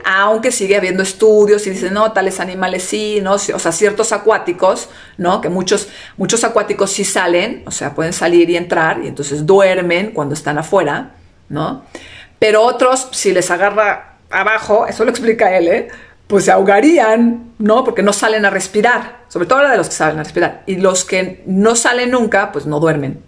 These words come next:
¿no? Entonces, bueno, eh, esta es la historia, eh, de, de, acerca de dormir, de cómo funciona y cómo son los animales. Espero te haya entretenido, te haya gustado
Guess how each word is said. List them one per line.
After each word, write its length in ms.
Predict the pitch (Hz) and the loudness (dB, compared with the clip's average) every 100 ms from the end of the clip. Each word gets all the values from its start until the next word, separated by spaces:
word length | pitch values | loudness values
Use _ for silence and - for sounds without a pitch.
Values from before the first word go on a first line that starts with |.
| - | -10
¿no? 280 | 160 - - - - - | -10 -10 -14 -18 -18 -2
Entonces, 320 | 240 240 277 | 0 2 2
bueno, 200 | 233 - - - - | 0 -2 -12 -20 -4
eh, 760 | 202 214 214 208 208 196 - - - _ _ _ - _ _ _ - - | 2 4 4 4 2 -2 -10 -20 -20 _ _ _ -20 _ _ _ -12 -2
esta 300 | 339 - 277 | -2 2 0
es 80 | 233 | 2
la 60 | |
historia, 640 | 175 - 156 160 214 - - - | 0 2 2 2 0 -4 -16 -6
eh, 640 | 160 143 143 139 131 - | -4 -2 -2 -4 -6 -8
de, 600 | - 165 147 143 139 139 - | -8 -2 0 0 -2 -6 -10
de, 840 | 151 143 - - 60 55 - - _ _ _ _ _ _ _ _ _ - | -4 -4 -4 -6 -8 -10 -12 -18 _ _ _ _ _ _ _ _ _ -6
acerca 400 | 170 202 208 185 | -2 0 0 2
de 380 | 196 208 208 185 | 4 4 2 2
dormir, 520 | 170 170 214 240 226 | 0 4 4 4 2
de 120 | 170 | 0
cómo 220 | 190 185 | 0 -2
funciona 800 | 180 175 160 - 208 202 202 202 | -4 -6 -6 0 0 2 0 0
y 60 | 202 | -2
cómo 220 | - 175 | -4 -2
son 260 | 175 156 156 | -4 -4 -4
los 140 | 151 | -6
animales. 540 | 135 143 170 185 190 185 | -6 -2 -2 0 -2 -6
Espero 380 | 160 165 165 | -2 0 2
te 160 | 160 165 | 0 -4
haya 80 | 151 | -4
entretenido, 580 | 156 151 160 226 240 226 | -2 -4 -2 0 0 0
te 100 | 147 | -2
haya 120 | 117 | -4
gustado 580 | 156 - 233 233 262 | -4 0 0 0 -2